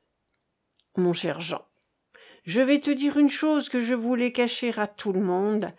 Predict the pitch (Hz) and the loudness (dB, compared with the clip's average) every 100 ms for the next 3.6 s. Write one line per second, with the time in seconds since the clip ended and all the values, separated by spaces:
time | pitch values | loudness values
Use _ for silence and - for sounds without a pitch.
0 | _ - _ - 220 220 269 277 285 294 | _ -20 _ -2 -2 0 2 4 2 2
1 | 311 285 285 254 269 247 254 262 262 247 | 0 0 -4 0 0 2 2 2 2 -2
2 | - _ 190 190 214 - 226 214 214 214 | -6 _ -8 -6 -6 -2 0 0 2 2
3 | 220 226 233 233 233 | 4 4 4 0 -6